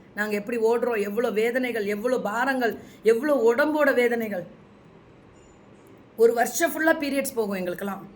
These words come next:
ஏன்னா வேற வழி இல்ல, உடம்பு நின்னுக்கிட்டே இருந்தா எப்படிங்க அந்த, அ,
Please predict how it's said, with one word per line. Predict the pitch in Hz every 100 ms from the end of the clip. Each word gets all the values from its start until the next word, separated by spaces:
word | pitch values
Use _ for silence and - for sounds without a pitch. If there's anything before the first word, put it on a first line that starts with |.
| - - -
ஏன்னா | 247 311
வேற | 277 240
வழி | 220 254
இல்ல, | 277 240
உடம்பு | 185 202 277 277 262 - -
நின்னுக்கிட்டே | 233 302 339 349
இருந்தா | 359 330 294
எப்படிங்க | 233 226 269
அந்த, | 247 202 180 175 170 165 - -
அ, | 170 175